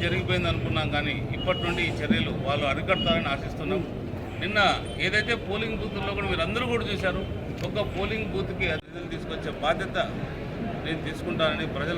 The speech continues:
పక్షాన ఎప్పుడు కూడా ఉంటానని నేను తెలియజేస్తున్నాను. అలాగే ముఖ్యంగా మా పార్టీ నాయకులు, కార్యకర్తలు వాళ్ళకి చాలా అద్భుతంగా కష్టపడ్డారు. ఎందుకంటే ఈ ప్రాంతంలో ముందు రకరకాలుగా ఉండేది మీ అందరికీ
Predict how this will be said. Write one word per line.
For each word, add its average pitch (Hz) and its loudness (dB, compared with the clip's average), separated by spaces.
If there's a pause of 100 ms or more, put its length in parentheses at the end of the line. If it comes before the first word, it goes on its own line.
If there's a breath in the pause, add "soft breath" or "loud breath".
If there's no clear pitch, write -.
పక్షాన 156 0
ఎప్పుడు 170 -2
కూడా 170 0
ఉంటానని 143 0 (760)
నేను 156 -2
తెలియజేస్తున్నాను. 147 -2 (180)
అలాగే 190 6 (120)
ముఖ్యంగా 208 6 (880)
మా 175 6 (140)
పార్టీ 185 4 (140)
నాయకులు, 196 4 (160)
కార్యకర్తలు 185 2 (240)
వాళ్ళకి 170 2 (400)
చాలా 185 6 (680)
అద్భుతంగా 196 2 (100)
కష్టపడ్డారు. 175 2 (760)
ఎందుకంటే 208 2
ఈ - 2
ప్రాంతంలో 202 2 (1300)
ముందు 196 0 (380)
రకరకాలుగా 185 4
ఉండేది 180 2
మీ 170 2
అందరికీ 175 -2